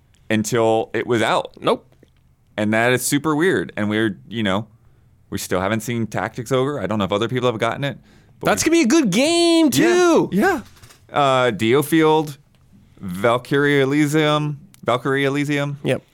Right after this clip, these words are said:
Speaker 1: Like, there's just been so many games recently, so many games that Square Enix is putting out to begin
Speaker 2: Yeah,
Speaker 1: with.
Speaker 2: a lot.
Speaker 1: So I understand that they have limited resources to, <laughs> to, to try to distribute these things. But it just seems so strange
Speaker 2: Mm-hmm.
Speaker 1: that,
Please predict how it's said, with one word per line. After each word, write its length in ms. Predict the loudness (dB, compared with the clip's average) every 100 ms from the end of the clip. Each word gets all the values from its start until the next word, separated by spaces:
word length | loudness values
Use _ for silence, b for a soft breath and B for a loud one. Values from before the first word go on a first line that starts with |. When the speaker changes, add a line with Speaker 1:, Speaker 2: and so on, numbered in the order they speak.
| -2
Speaker 1:
Like, 320 | -2 -2 -2
there's 160 | 0
just 120 | 0 -2
been 160 | -2
so 440 | -2 -4 0 2 2
many 260 | 2 0 -2
games 600 | -2 0 0 0 -2 -2
recently, 680 | -4 -4 -8 -6 -6 -8 b b b _ _
so 200 | -6 -2
many 160 | 0 0
games 160 | 0 -2
that 60 |
Square 220 | -2 -2 -2
Enix 80 | -4
is 60 |
putting 240 | -6 -4 -2
out 180 | -4
to 60 | -6
begin 300 | -12 -2 0
Speaker 2:
Yeah, 140 | 0 -2
Speaker 1:
with. 160 | -4
Speaker 2:
a 60 | -4
lot. 160 | -2 0
Speaker 1:
So 40 |
I 60 | 0
understand 480 | 0 -2 -2 0 0
that 60 |
they 80 | 0
have 160 | -2 -2
limited 460 | -2 0 0 -2
resources 680 | -2 -4 -4 -2 -4 -4 -10
to, 120 | -10 -20
<laughs> 140 | -10
to, 180 | -4 -4
to 180 | -2 -2
try 260 | 0 0
to 100 | 0
distribute 540 | -4 -8 -10 -4 -4 -2
these 160 | -6 -6
things. 280 | -8 -8 -14 b b b b -4
But 120 | -2
it 60 |
just 160 | 0 -2
seems 240 | -4 -6
so 760 | -6 -8 -8 -2 2 2 2 0
strange 760 | -4 -10 -10 -4 -2 0 0
Speaker 2:
Mm-hmm. 960 | 0 2 2 0 -6 _ _ _ _ -4
Speaker 1:
that, 400 | 0 2 0 -4